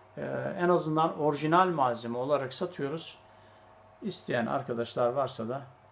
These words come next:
öyle veriyoruz. Tabii hatasıyla, kusuruyla, onu söyleyerek. Burada da arkadaşlar burayla bitirelim. Burada arkadaşımız tesbih dizimi vesaire yapıyor, dizayn yapıyor. Burası da onun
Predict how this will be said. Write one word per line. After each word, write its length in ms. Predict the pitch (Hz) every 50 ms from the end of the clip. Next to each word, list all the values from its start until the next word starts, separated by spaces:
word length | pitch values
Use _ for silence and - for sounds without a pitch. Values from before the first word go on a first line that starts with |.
| - -
öyle 320 | 196 156 131 120 135 143 135
veriyoruz. 540 | 131 127 120 123 123 143 170 185 175 - -
Tabii 200 | - 143 135 139
hatasıyla, 720 | 127 135 131 - - 131 123 - - - 127 123 143 170 170 - -
kusuruyla, 640 | 143 127 - - 139 123 123 117 113 123 147 180 - 160
onu 160 | 135 135 139
söyleyerek. 500 | 131 - 131 123 117 117 117 113 120 113 - - - - - - - - - - - - - -
Burada 420 | - 190 196 180 143 131 127 123 123
da 100 | 120 131
arkadaşlar 840 | 147 160 160 156 - 151 139 139 127 - 151 135 135 156 185 190 196 - - - - - - - -
burayla 400 | 170 170 170 151 143 127 120 117
bitirelim. 540 | 147 156 - 156 147 147 139 143 143 151 151 - - - - - - - -
Burada 500 | - 180 151 127 117 120 120 135 156 170 190 190 - - - - - - - - - -
arkadaşımız 920 | 151 147 139 139 151 139 135 123 - - 131 131 143 165 165 - - -
tesbih 380 | - 151 139 139 - - 151 139 147 -
dizimi 500 | 139 131 131 135 127 127 131 147 170 175 - - - - - - - - - - - -
vesaire 480 | 139 135 131 - 139 127 120 113 113
yapıyor, 360 | 107 104 - - 127 156 156
dizayn 420 | 139 135 120 123 131 123 120 117 113
yapıyor. 340 | 110 107 - - 147 175 190 - - - - - - -
Burası 340 | 139 127 123 - - 113 110
da 100 | 117 120
onun 360 | 120 123 131 151 180 240